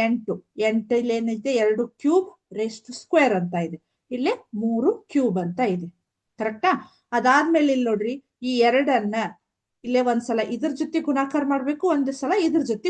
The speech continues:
ಗುಣಾಕಾರ ಮಾಡ್ಬೇಕು. ಅದಕ್ಕ ನಾನು ಏನ್ ಬರ್ದಿದ್ದೇನೆ, ಎರಡು ಸ್ಕ್ವೇರ್ ಘಾತ ಮತ್ತದಕ್ಕ ನಾಲ್ಕು, ಇಲ್ಲಿ ಮೂರು ಘಾತ ನಾಲ್ಕು, ಮೂರು ಘಾತ ಎರಡು ಮೂರ್ಲೆ ಆರು,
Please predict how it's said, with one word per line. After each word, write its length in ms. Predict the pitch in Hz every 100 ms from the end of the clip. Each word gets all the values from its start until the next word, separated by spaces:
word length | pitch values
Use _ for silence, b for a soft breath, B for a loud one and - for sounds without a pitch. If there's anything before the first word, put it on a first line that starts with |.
| 311
ಗುಣಾಕಾರ 340 | 285 247 220 190
ಮಾಡ್ಬೇಕು. 280 | 180 175 180 202
ಅದಕ್ಕ 260 | 214 262 247
ನಾನು 140 | 240 240
ಏನ್ 100 | 247
ಬರ್ದಿದ್ದೇನೆ, 520 | 247 226 240 247 277 508 b b b 233 240
ಎರಡು 340 | 247 285 330 330
ಸ್ಕ್ವೇರ್ 500 | - - 285 311 415 415 _ _ _ _ _ 208
ಘಾತ 280 | 240 277 - 466 359
ಮತ್ತದಕ್ಕ 500 | 294 - 294 294 - 523 311
ನಾಲ್ಕು, 480 | 220 214 202 - 277 440 - _ 269
ಇಲ್ಲಿ 160 | 262 254 254
ಮೂರು 240 | 285 320 302 285
ಘಾತ 260 | 254 233 233 196 185
ನಾಲ್ಕು, 400 | 196 339 - 427 - - _ 226
ಮೂರು 340 | 294 339 370 370 269
ಘಾತ 300 | 277 240 254 254 - 233
ಎರಡು 220 | 233 240 233 233
ಮೂರ್ಲೆ 320 | 233 277 466 - _ - 202 196
ಆರು, 260 | 190 226